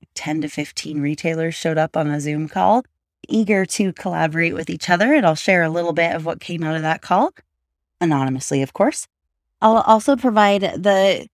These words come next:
top several ways that I've observed online fraud is shifting and evolving.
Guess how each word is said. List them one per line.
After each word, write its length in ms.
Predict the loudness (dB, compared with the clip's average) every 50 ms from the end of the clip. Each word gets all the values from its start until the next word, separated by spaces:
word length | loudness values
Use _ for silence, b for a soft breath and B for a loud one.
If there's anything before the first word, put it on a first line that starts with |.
| _ _ _ _ _ _ _ -10 -8 -4
top 220 | -2 -2 -2 0
several 380 | 2 2 4 4 6 4 4 4
ways 300 | 4 2 2 2 0 0
that 180 | 0 0 2
I've 200 | 0 -2 -2 -2
observed 540 | -4 -6 -6 -6 -4 -2 -2 -2 -2 -2 -2
online 380 | -2 0 0 0 0 0 -2 -2
fraud 320 | -2 0 0 0 0 0
is 120 | -2 -6
shifting 640 | -6 -4 -4 -4 -6 -6 -8 -6 -4 -4 -2 -2 -2
and 140 | -2 -2 -2
evolving. 720 | -2 -2 0 0 2 2 2 0 -2 -6 -6 -6 -6 -8